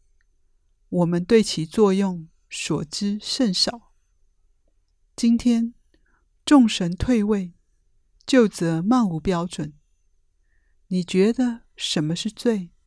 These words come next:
就算是一个成功医生陆克，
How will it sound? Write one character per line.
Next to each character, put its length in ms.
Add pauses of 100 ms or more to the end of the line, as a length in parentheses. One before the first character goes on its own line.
(1120)
就 240
算 280
是 180
一 120
个 320
成 260
功 220
医 100
生 320
陆 140
克， 340